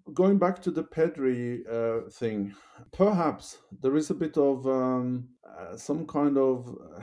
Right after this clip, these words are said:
uh, I wouldn't call it cognitive dissonance, as maybe taking it too far, but I think there's an element of us being used to these very skillful, creative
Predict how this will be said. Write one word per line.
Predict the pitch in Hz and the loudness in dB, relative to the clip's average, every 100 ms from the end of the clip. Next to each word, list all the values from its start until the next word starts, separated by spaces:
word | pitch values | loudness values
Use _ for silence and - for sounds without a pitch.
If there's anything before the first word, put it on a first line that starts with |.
| - - - - 71 | -18 -20 -20 -20 -16
uh, | 78 82 78 65 53 - 85 | -14 -14 -18 -20 -20 -14 -6
I | 127 | -4
wouldn't | 131 156 180 | -2 -2 -2
call | - 156 156 | 2 2 2
it | 151 - | 0 -4
cognitive | - 160 156 151 147 127 | 0 2 4 2 2 -2
dissonance, | 117 135 127 110 104 | -2 -2 -4 -4 -4
as | 107 110 | -6 -4
maybe | 123 117 | -2 -2
taking | 117 113 117 110 | -2 -4 -2 -8
it | 107 | -6
too | 120 113 | -6 -6
far, | - 151 123 | -2 -2 0
but | 104 117 - _ - | 0 0 -4 _ -8
I | |
think | 123 202 | 0 0
there's | 202 190 | 0 -2
an | 170 | 2
element | 156 170 151 151 151 | 2 2 2 2 2
of | 143 131 - - | 0 0 -10 -4
us | 135 135 - - - - 110 | -4 -4 -10 -18 -20 -18 -4
being | 123 135 131 131 139 | 0 2 2 0 -4
used | 117 117 135 131 - - | -6 -2 0 -2 -10 -10
to | 123 120 120 120 120 120 120 _ | -6 -4 -4 -2 -4 -6 -10 _
these | 95 120 120 120 117 - - _ _ 120 | -4 -2 -2 -4 -10 -16 -20 _ _ -12
very | 107 135 139 131 | 2 4 4 2
skillful, | - 131 131 127 - 123 123 123 123 120 120 120 | -2 -2 0 -2 -4 -2 0 2 0 -2 -4 -4
creative | 127 120 127 123 120 113 120 117 | 0 0 0 -4 -2 0 0 -2